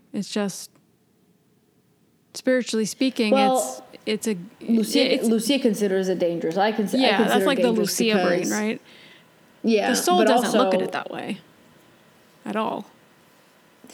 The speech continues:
Speaker 2: S-, it depends. I've, I've channeled souls that are like, "I didn't wanna come and I don't wanna come ever again." I've channeled souls like that. There
Speaker 1: Yeah.
Speaker 2: are some souls
Speaker 1: Yeah.
Speaker 2: that are done with it already.
Speaker 1: Yeah.
Speaker 2: So it depends on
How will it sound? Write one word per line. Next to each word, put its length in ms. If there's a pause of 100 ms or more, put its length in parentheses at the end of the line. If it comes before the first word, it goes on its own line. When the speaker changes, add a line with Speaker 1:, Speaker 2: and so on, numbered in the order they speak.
(160)
Speaker 2:
S-, 360 (100)
it 120
depends. 540 (100)
I've, 220
I've 280
channeled 360
souls 340
that 80
are 80
like, 260
"I 100
didn't 220
wanna 160
come 200
and 60
I 40
don't 80
wanna 140
come 160
ever 180
again." 320
I've 200
channeled 300
souls 220
like 100
that. 180
There 80
Speaker 1:
Yeah. 60 (200)
Speaker 2:
are 40
some 140
souls 160
Speaker 1:
Yeah. 240 (160)
Speaker 2:
that 80
are 60
done 220
with 180
it 140
already. 300
Speaker 1:
Yeah. 200 (220)
Speaker 2:
So 180
it 200
depends 400
on 340